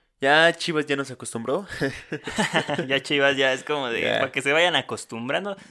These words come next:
Speaker 2: tampoco
Speaker 1: Ya.
Speaker 2: voy a entrar a esto.
Speaker 1: Ya la sorpresa es cuando entre, ahí vas a decir, "Ay, Chivas".
Speaker 2: Que Chivas lo único rescatable fue que Puligol anotó
Speaker 1: Doce.
Speaker 2: doce goles, varios de penal y varios de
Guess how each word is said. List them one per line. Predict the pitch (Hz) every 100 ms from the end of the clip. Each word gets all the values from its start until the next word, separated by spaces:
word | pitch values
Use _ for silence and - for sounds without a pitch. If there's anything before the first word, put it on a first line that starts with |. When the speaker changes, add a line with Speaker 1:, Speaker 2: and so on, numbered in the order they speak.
| -
Speaker 2:
tampoco | 117 120 143 143
Speaker 1:
Ya. | 131
Speaker 2:
voy | 127
a | 123
entrar | 117 110
a |
esto. | 110 120
Speaker 1:
Ya |
la | 139
sorpresa | 131 104 123 139
es | 139
cuando | 113 104
entre, | 127 165 131 101
ahí | 113 117
vas | 117
a |
decir, | - 120 -
"Ay, | 127 156
Chivas". | - 139 160
Speaker 2:
Que | 156 -
Chivas | 196 202 196
lo | 185
único | 185 151
rescatable | 127 - 151 151 170 175
fue | 180
que | 175 180 143 123
Puligol | - 123 135 233 277 _ _ _ _ _ _ _ _ -
anotó | 120 117 117 143 147 143 131
Speaker 1:
Doce. | 113 113 113 - _ _
Speaker 2:
doce | 131 135 143
goles, | 151 180 202 -
varios | 123 127 127
de | 117
penal | 113 127 185 220 _ _ -
y | 113
varios | 113 120 120 120 - -
de | 117 110